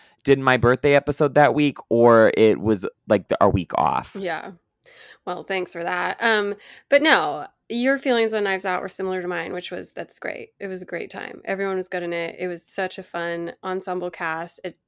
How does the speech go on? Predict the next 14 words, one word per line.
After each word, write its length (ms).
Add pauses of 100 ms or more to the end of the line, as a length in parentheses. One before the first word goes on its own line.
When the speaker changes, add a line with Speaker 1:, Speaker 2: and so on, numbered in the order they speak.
(680)
Speaker 2:
a 380
refreshing 760
change 680
of 160
your 100
usual 800 (100)
theater 320
experiences. 1120
Kind 260
of 100
felt 280
like 260
that 280
classic, 760